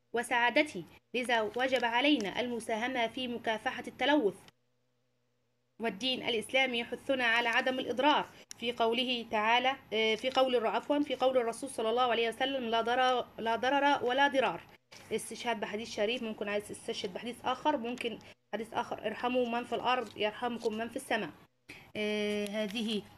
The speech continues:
الوضعية عن التلوث البيئي. ممكن نذكر برضو، ممكن تيجي بطريقة أخرى.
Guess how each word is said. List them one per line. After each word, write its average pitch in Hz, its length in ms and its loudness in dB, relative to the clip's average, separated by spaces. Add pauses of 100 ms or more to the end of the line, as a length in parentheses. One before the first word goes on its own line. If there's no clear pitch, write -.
(720)
الوضعية 214 480 2
عن 208 220 2
التلوث 214 520 -2
البيئي. 233 460 0 (240)
ممكن 240 300 -4
نذكر 220 380 0 (120)
برضو، 208 240 -4
ممكن 226 180 -2
تيجي 220 220 -2
بطريقة 202 420 -2
أخرى. 262 260 2